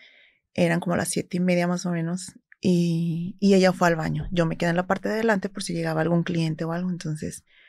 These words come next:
este, ella llega, llega súper blanca y, y me dice, "Júrame,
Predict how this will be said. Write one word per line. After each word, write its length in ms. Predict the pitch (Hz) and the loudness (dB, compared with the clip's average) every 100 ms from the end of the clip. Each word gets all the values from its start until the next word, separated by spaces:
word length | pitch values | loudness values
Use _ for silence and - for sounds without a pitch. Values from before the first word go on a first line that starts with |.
| _ _ _ _ | _ _ _ _
este, 560 | - 170 170 - - 170 | -2 0 0 -6 -4 2
ella 160 | 175 | 2
llega, 440 | 175 180 175 175 - - - - - | 4 2 0 -6 -12 -12 -10 -10 0
llega 680 | 185 180 165 160 175 180 - - - | 2 4 4 2 2 0 -2 -6 -6
súper 380 | - 180 160 | -4 -4 -4
blanca 580 | 160 165 165 170 175 185 | 0 2 2 0 -2 -2
y, 460 | 175 165 - - - | -2 -4 -6 -8 -6
y 120 | 165 | -4
me 100 | 170 | -2
dice, 240 | 160 - 160 | -4 -4 -8
"Júrame, 680 | - - 214 220 220 262 | -10 2 4 6 4 -2